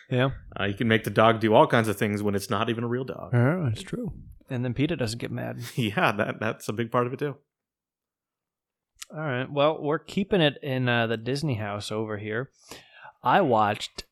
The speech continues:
Speaker 1: the world premiere of, you ready, Andy?
Speaker 2: Go ahead.
Speaker 1: Home Sweet Home Alone. I've been looking forward to this for years now. Um,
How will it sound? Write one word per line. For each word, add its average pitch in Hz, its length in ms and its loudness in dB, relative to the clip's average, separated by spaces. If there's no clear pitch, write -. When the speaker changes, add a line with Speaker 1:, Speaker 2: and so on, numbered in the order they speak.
Speaker 1:
the 117 240 -6
world 127 880 4
premiere 110 760 0
of, 107 680 -6
you - 80 -16
ready, 113 180 -12
Andy? 120 240 -12
Speaker 2:
Go - 100 -16
ahead. 110 160 -10
Speaker 1:
Home 165 440 6
Sweet 147 480 -2
Home 156 360 6
Alone. 131 720 8
I've 120 100 0
been 113 120 0
looking 117 220 0
forward 127 240 6
to 123 60 8
this 120 140 6
for - 180 -2
years 127 540 6
now. 107 340 0
Um, 123 460 6